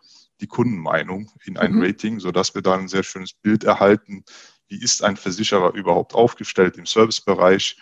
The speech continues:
Speaker 1: und, und hält es die Ver-, Versprechen auch ein, die in der Beratung dann auch getätigt werden von Maklern, von Außendienstorganisationen und so weiter. Also das ist sicher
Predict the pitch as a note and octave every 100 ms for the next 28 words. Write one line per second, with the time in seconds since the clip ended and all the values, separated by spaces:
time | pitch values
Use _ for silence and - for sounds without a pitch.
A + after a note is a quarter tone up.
0 | - - - - _ - F2+ E2 - G2+
1 | G2 - F#2 - F#2+ - _ - F#2+ -
2 | A2+ - G#2+ F#2+ - G2+ A2 A2+ A2+ G2+
3 | F#2+ G2+ F#2+ G2+ - G#2 G2 - F#2+ -
4 | - B2 B2 - - F2+ F2+ G#2+ - -
5 | - _ - B2 A2+ A2+ - A2+ G2+ -
6 | G2+ G2+ G2+ G2 A2 G2 G2 F#2 - F#2
7 | F2 E2+ E2+ E2+ - F2 F2 F2 _ F#2
8 | - E2 E2+ - - _ _ _ _ _
9 | _ _ - - G#2 G#2+ B2 - A#2+ -
10 | G#2+ G2+